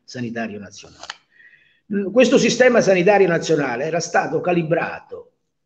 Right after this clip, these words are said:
per un'altra Italia, per un'Italia che moriva a sessanta anni. Oh, e poi, eh, ha subito anche la crisi della formazione dei medici.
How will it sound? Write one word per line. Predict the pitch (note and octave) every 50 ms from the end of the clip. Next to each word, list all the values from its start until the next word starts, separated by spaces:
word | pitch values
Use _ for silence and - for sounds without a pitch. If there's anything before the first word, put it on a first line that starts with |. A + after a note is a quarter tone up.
| _ _
per | _ - F#3 F#3+ G3+
un'altra | G#3 G#3 A3 B3 G#3+ F#3 D#3+ - - C#3 A#2+
Italia, | A2 G#2+ G#2+ - G#2 - G#2 - - _ - _ _ _ _ _ _ _ _ _ _ _
per | - A3 A3
un'Italia | B3 B3 B3+ B3+ A#3 C#4+ C4 C4+ C4 A#3+ G#3
che | - G3+
moriva | G#3 G#3 G#3+ A3 A#3+ A#3 G#3 F3
a |
sessanta | C#3+ - F3 D#3 - - D3 C3+ C#3 C3+ F3+
anni. | F3 C#3 A#2+ G2 F#2+ F#2+ F#2 - - _ _ _ _ _ _ _ _ _ _ _ _ _ _ _ _ _ _ _ _
Oh, | - F#3+ F3+ D3+ B2+ - - - -
e | - B3 A#3+
poi, | - D4 D4 D#4 D4+ D#4 D4+ C#4 - - - - - _ _ _ _ _ _ _ _ _ _ _ - _
eh, | - - A3 A3 G#3+ G#3 G3+ G3 G#3
ha | - - G#3
subito | - - B3+ A#3+ A3 A3+ C#4+ C#4 - - A#3
anche | A3+ A#3 B3 B3 B3 B3 A3 - G3+ G3+ G3
la | F#3+ F#3+ F#3
crisi | F#3+ A#3 A#3 C4+ C4 B3+ A3+ - - G#3 G3+
della | F3 F#3 F3 D#3+
formazione | D3+ F3 E3+ D3+ D3 D3 C#3 - - - G3+ G3+ F#3+ E3+ D3 C3+ B2+ C3+ B2+ B2+
dei | B2+ A#2+
medici. | B2 D3 E3+ D#3 B2 A2 - - - - - - _